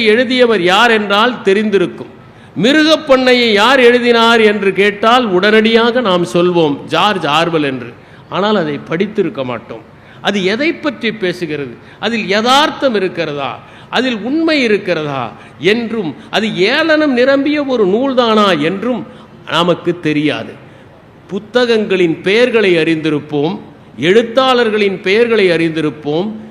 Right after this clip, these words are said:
பிறந்த இடங்களை அறிந்திருப்போம், அந்த ஊர்களின் வசிக்கிறவர்களை பற்றி அறிந்திருப்போம்.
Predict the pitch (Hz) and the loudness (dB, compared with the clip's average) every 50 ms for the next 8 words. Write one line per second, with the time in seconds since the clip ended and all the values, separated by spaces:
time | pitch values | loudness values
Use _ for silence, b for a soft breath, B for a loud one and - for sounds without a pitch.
0 | - - - - 185 214 240 262 277 277 269 269 254 220 202 196 208 202 190 202 | -20 -20 -10 -2 0 2 4 4 4 4 4 4 4 4 2 0 0 -2 -2 -2
1 | 185 175 160 147 143 165 180 180 165 170 156 156 135 110 - 139 147 156 175 208 | -2 0 0 0 0 0 0 0 -2 -2 -2 -2 -4 -6 -6 -4 -2 -2 -2 -2
2 | 214 - B B B B B B - - 160 185 190 170 170 160 151 151 180 247 | -4 -8 B B B B B B -4 -2 -2 -2 0 0 -2 -2 0 0 0 0
3 | 285 285 220 220 233 214 196 175 156 143 - - B B B B B B B B | 0 2 2 2 4 4 4 2 0 -2 -6 -10 B B B B B B B B
4 | - - - - - - 131 170 208 214 254 285 285 - 285 285 269 269 254 254 | -20 -20 -20 -20 -12 -2 0 2 2 2 2 -2 -2 -2 0 2 2 4 4 4
5 | 233 226 226 214 - 214 190 190 - - 190 170 151 156 170 170 160 160 151 143 | 4 2 2 0 0 -2 -6 -6 -4 -2 -2 0 0 0 -2 -2 -2 -2 -4 -4
6 | 147 - 143 147 143 135 127 123 | -4 -4 -4 -2 -2 -2 -2 -6